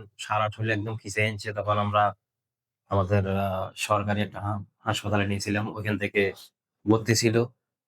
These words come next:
ওইখান থেকে আবার আমরা এখানে, আহ, আগে ইয়ে করছি, এখানে ট্রিটমেন্ট নিয়েছি। ট্রিটমেন্ট নেওয়ার পরে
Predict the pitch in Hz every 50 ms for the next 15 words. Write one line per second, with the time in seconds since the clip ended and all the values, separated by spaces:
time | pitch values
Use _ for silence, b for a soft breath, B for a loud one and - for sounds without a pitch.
0 | _ _ _ 110 113 107 113 107 110 110 107 107 104 107 107 107 101 104 104 104
1 | 107 104 107 104 104 104 104 101 101 _ _ _ _ _ _ _ _ - - -
2 | 117 117 107 104 - - 101 120 117 110 110 110 104 95 - - _ _ _ _
3 | _ _ _ _ _ _ _ - 113 117 104 110 104 104 - - 90 - _ _
4 | _ _ _ _ - 113 110 110 107 117 120 113 117 120 110 104 98 92 - -
5 | _ _ - - 117 113 127 131 127 131 131 127 123 131 127 123 127